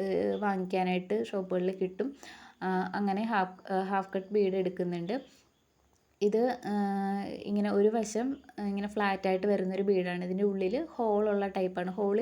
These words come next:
ഇല്ലാത്ത ടൈപ്പ് നമുക്ക് മാർക്കറ്റിൽ അവൈലബിൾ ആണ്. അതുപോലെ തന്നെ പല ഷെയ്ഡിൽ, ഏഹ്, ഷേപ്പിൽ വരുന്ന വൈറ്റ് ബീഡ്സ് എടുക്കുന്നുണ്ട്. അപ്പോൾ ഈ താഴത്തോട്ടുള്ള ബീഡ്സ് നിങ്ങൾക്ക് ഇഷ്ടമുള്ള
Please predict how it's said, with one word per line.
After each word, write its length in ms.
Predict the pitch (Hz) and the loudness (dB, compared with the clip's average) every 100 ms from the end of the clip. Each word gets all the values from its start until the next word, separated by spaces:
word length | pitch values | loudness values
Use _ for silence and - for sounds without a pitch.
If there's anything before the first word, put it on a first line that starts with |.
| 294 - | 0 -2
ഇല്ലാത്ത 480 | 202 208 208 220 | 2 4 2 0
ടൈപ്പ് 320 | 254 220 202 220 | -2 0 0 -2
നമുക്ക് 420 | 226 185 185 269 - - - - | -2 -4 -4 -6 -8 -20 -20 -6
മാർക്കറ്റിൽ 420 | 220 185 190 202 | 0 2 2 4
അവൈലബിൾ 480 | 208 190 180 180 202 | 4 4 4 4 2
ആണ്. 260 | 190 175 226 - - - 226 | 2 0 -6 -10 -18 -8 0
അതുപോലെ 340 | 226 226 226 | 4 6 6
തന്നെ 160 | 220 220 | 4 2
പല 240 | 226 202 214 | 2 2 2
ഷെയ്ഡിൽ, 640 | 220 208 190 190 202 202 - | 4 4 6 6 4 4 2
ഏഹ്, 320 | 185 185 185 | 6 8 6
ഷേപ്പിൽ 500 | 185 190 190 - 226 | 6 4 4 4 6
വരുന്ന 440 | 214 185 180 220 370 - - - - - | 4 2 0 -2 -4 -18 -20 -20 -20 0
വൈറ്റ് 440 | 220 202 208 202 226 | 4 6 6 4 2
ബീഡ്സ് 380 | 214 185 185 | 4 2 4
എടുക്കുന്നുണ്ട്. 540 | 202 185 180 180 175 208 | 4 6 2 0 -2 -4
അപ്പോൾ 280 | 208 240 247 | -2 0 0
ഈ 320 | - 226 285 | 0 -2 -2
താഴത്തോട്ടുള്ള 680 | - 226 208 208 214 226 226 | 0 2 2 2 2 2 2
ബീഡ്സ് 360 | 220 208 - | 2 0 0
നിങ്ങൾക്ക് 380 | 240 233 208 208 | -2 0 -2 -2
ഇഷ്ടമുള്ള 520 | 220 - - 208 202 | -4 -4 0 2 4